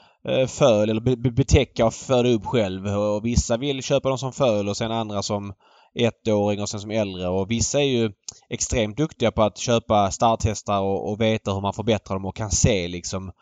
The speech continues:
aha, den här skulle funka bra hos den tränaren och så vidare. Men för min del, om man, när man köper ett travhäst så tycker jag det är absolut roligast att köpa dem som innan någon annan har testat dem, innan någon annan vet hur bra de är, det vill säga som föl eller som ettåringar, för att köpa liksom,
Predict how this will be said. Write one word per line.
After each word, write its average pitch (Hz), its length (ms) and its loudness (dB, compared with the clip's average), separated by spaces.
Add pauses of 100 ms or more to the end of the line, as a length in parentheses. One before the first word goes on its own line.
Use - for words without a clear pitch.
(220)
aha, 110 200 2
den 101 120 0
här 117 240 0
skulle 104 200 -6
funka 104 280 -6
bra 104 120 0
hos 98 100 -2
den 101 180 -6
tränaren 117 240 -4
och 95 60 -6
så 110 80 -8
vidare. 90 380 -2 (640)
Men 120 260 2 (640)
för 143 100 -2
min 190 280 0
del, 104 360 4 (140)
om 117 80 -6
man, 120 140 0
när 120 80 0
man 120 100 2
köper 113 360 2
ett - 80 -4
travhäst 110 520 4
så 101 60 -8
tycker 113 280 -2
jag 107 60 2
det 107 220 0
är 131 40 6
absolut 127 320 -2
roligast 110 260 -2
att - 40 -10
köpa 110 280 0
dem 98 120 -4
som 98 260 -8 (560)
innan 156 540 2
någon 120 340 0
annan 127 260 2
har 104 80 -4
testat 135 420 0
dem, 85 220 -6 (140)
innan 135 380 -2
någon 107 140 -2
annan 117 220 0
vet 107 220 2
hur 104 60 -2
bra 110 180 4
de 120 120 0
är, 90 180 0
det 98 80 -6
vill 104 100 -2
säga 117 260 4
som 107 140 -4
föl 110 400 4
eller 107 180 0
som 117 140 -4
ettåringar, 92 600 0
för 107 80 -2
att - 60 -4
köpa 131 480 4
liksom, 107 380 -4